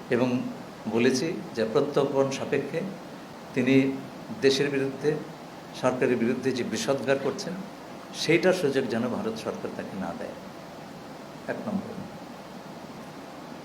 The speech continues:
আর দ্বিতীয় প্রশ্ন, দেখুন,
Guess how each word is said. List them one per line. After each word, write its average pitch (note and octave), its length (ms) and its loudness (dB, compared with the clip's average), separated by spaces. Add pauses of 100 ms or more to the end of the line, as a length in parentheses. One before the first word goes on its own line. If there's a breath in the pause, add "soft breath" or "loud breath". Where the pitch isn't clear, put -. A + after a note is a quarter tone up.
(2250)
আর A#2 40 2
দ্বিতীয় D#3 300 6
প্রশ্ন, E3 380 0 (1000)
দেখুন, G3 420 6